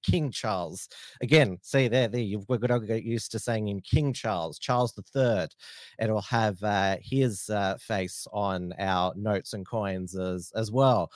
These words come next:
So there's still, uh, a lot of, uh, new, uh, titles and, uh, pronouns to, to get, uh, used to. So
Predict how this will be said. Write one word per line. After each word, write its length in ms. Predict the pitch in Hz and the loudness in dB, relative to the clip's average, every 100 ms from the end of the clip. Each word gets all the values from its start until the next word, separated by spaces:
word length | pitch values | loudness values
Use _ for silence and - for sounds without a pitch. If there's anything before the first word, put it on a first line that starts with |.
| - - - | -16 -18 -16
So 480 | - - 139 135 127 | -4 4 6 6 6
there's 220 | 127 127 | 2 0
still, 560 | - - 180 165 131 95 - | -2 2 4 6 4 0 -2
uh, 220 | 110 107 | 0 0
a 100 | 104 | -2
lot 300 | 113 127 123 - | 0 2 2 0
of, 420 | 113 107 104 92 - | 0 2 0 -4 -4
uh, 200 | 98 95 - - - - - | -4 -4 -6 -20 -20 -14 0
new, 640 | 127 151 160 160 151 135 - | 4 8 10 10 8 4 0
uh, 580 | 104 117 120 120 113 113 - | -2 0 0 0 0 0 -2
titles 760 | - 170 175 160 160 143 120 131 | -4 2 4 4 2 2 0 0
and, 420 | 120 117 113 104 | 0 -2 -4 -4
uh, 220 | 113 110 - | -4 -4 -6
pronouns 1040 | - 175 170 170 143 117 101 92 90 - | -2 4 4 4 4 4 0 -4 -6 -10
to, 340 | - 107 101 | -6 -4 -4
to 120 | 92 92 | -6 -8
get, 260 | 104 95 - - - | -6 -6 -10 -10 -6
uh, 40 | |
used 440 | 90 92 92 - - | -4 -4 -8 -10 -12
to. 220 | 85 85 | -12 -10
So 540 | - - 110 104 101 | -8 -2 2 4 2